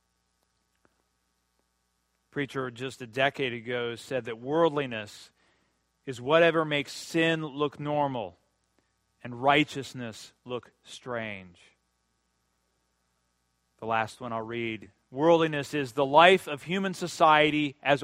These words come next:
organized under the power of evil. These are definitions of the world that various ones have given to us. John gives us a description of it in verse sixteen. He says, "All that is in the world,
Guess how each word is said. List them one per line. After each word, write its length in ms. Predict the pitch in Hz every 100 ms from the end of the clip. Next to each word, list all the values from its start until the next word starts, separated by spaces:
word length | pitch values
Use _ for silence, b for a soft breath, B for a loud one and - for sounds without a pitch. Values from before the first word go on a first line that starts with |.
| -
organized 1000 | 185 214 208 180 147 135 131 131 131 - b b b
under 240 | 139 139
the 140 | 131 123
power 800 | - 165 165 139 131 113 104 - _ _ _ _ -
of 120 | 113
evil. 540 | 127 127 107 104 90 _ _ _ _ _ _ _ _ _ _ _ _ _ _ _ _ _ _ _ _ _ _
These 280 | 165 190 165
are 240 | 156 160
definitions 840 | 147 175 - 175 180 - 160 147 -
of 200 | 139 135
the 100 | 143
world 640 | 143 160 165 160 156 139
that 300 | 151 147 -
various 460 | 131 151 156 143 -
ones 280 | 151 147 143
have 140 | 127
given 280 | 147 156 147
to 200 | 151 151
us. 140 | 139 B B B 156
John 320 | 220 233 220
gives 220 | 208 190
us 160 | 190 190
a 80 |
description 580 | 175 160 - 208 - 185
of 140 | 175 160
it 80 |
in 140 | 165 147
verse 240 | 165 160
sixteen. 520 | - 170 - - 175
He 100 | 165
says, 260 | 151 190 170
"All 320 | 165 220 247
that 140 | 226 202
is 160 | 160
in 120 | 202
the 80 | 196
world, 480 | 170 143 131 113